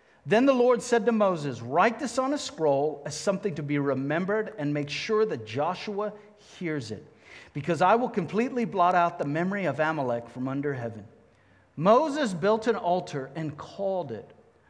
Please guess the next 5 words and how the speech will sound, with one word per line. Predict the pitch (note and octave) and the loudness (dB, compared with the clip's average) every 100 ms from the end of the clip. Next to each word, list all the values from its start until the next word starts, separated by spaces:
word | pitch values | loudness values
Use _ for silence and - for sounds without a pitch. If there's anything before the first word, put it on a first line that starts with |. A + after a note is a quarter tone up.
| _ | _
'The | - | -4
Lord | D3 D3 E3+ G3+ A3 G#3 G#3+ | 0 2 4 6 4 2 0
is | F#3+ F#3+ F3 D3 | 2 4 2 -2
my | C#3+ C#3+ - C#3 C#3 C3+ - - - | -2 0 2 2 0 -6 -12 -20 -10
banner.' | - D3 D#3 C#3 F#2+ | -4 0 0 -2 -6